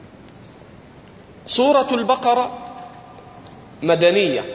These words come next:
نزلت في المدينة، وسورة الأعراف مكية". قال ابن كثير: فلما أخبر الله نبيه في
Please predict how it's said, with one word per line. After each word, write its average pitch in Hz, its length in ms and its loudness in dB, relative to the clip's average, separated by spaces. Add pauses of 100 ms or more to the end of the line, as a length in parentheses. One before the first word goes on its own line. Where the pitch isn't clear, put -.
(1160)
نزلت 180 440 2
في - 120 -4
المدينة، 139 460 -2 (1800)
وسورة 156 1400 0
الأعراف 185 800 2 (640)
مكية". 165 540 -2 (1700)
قال 277 200 4
ابن 254 200 0
كثير: 180 500 0 (1160)
فلما 208 840 0 (840)
أخبر 247 380 2
الله 185 440 2
نبيه 165 640 -2
في 202 420 -2